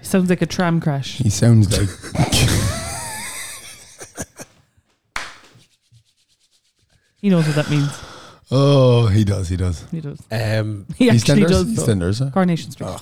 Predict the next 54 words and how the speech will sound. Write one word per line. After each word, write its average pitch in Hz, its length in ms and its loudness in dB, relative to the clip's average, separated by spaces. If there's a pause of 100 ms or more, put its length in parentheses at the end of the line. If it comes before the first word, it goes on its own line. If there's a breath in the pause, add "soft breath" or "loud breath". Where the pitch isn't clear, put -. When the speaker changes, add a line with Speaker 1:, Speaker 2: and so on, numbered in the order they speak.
Speaker 3:
you 123 100 2
didn't 131 200 0
surprise 110 340 -2
me, 107 260 -4
right? 82 300 -8
'Cause - 220 -14 (180)
Speaker 2:
Yeah. 90 240 2
Speaker 3:
you 90 80 -6
told 98 320 -6
me 95 80 -6
you 87 100 -6
were 87 60 -10
coming. 87 420 -10
Speaker 2:
Yes. 98 380 -6 (220)
Speaker 3:
Did 107 120 -4
I 139 80 0
tell 156 280 -4
the 123 80 -2
story 110 340 -4
on 101 140 -4
the 95 60 -8
podcast 95 500 -8
of - 440 -10
his 95 120 -8
brother 98 240 -4
trying 92 220 -6
to 92 60 -10
surprise - 320 -12
me? 85 200 -16 (100)
Speaker 2:
I - 40 4
Speaker 1:
No. 101 60 4
Speaker 2:
don't 95 140 2
think 92 160 2
so. 98 200 -2 (680 soft breath)
Speaker 1:
Uh, - 60 -6
can 220 160 0
I 233 80 2
just 247 160 -4
pump 254 160 0
the 247 60 -2
brakes 247 300 -2
for 190 100 0
two 196 180 0
seconds 175 400 -2
as 156 80 2
Speaker 2:
Yeah. 110 140 6
Speaker 1:
well? - 100 -8 (580)
What 202 160 -2
the 226 80 0
fuck 254 220 0
is 233 80 2
wrong 240 200 2
with 175 160 0
you? 139 160 -4